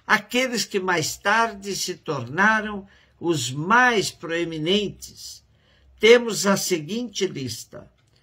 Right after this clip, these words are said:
Simão Pedro, Tiago, filho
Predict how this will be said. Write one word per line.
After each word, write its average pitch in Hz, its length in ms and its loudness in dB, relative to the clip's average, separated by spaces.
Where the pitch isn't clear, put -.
Simão 180 520 0
Pedro, 180 720 -4
Tiago, 160 1120 2
filho 143 1000 -4